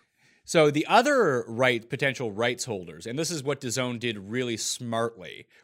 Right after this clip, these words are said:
was to acquire a lot of the, what North Americans don't consider major properties. So, like, they have the Premier League now, which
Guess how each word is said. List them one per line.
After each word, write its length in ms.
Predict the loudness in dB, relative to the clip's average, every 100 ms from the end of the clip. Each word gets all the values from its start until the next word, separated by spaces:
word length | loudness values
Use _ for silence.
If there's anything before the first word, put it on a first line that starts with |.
| -2
was 300 | 2 4 2
to 180 | -2 -4
acquire 1080 | -4 -8 0 4 4 4 2 0 0 -2 -8 _
a 120 | -6 -4
lot 440 | 2 6 6 4
of 180 | -2 -4
the, 420 | -2 0 -2 -4 -10 -14 0
what 220 | 0 0 -10 _
North 300 | -6 -2 -2
Americans 580 | 0 0 0 -2 -6 -6
don't 320 | -2 -2 -4
consider 560 | -10 -6 -4 -4 -4 -6
major 420 | -6 -6 -6 -10
properties. 640 | -8 -6 -6 -8 -14 -12
So, 160 | -6 -4
like, 160 | -4 -4
they 80 |
have 140 | -4 -6
the 80 | -6
Premier 420 | -4 -4 -4 -4
League 240 | -8 -12
now, 200 | -8 -8
which 220 | -6 -10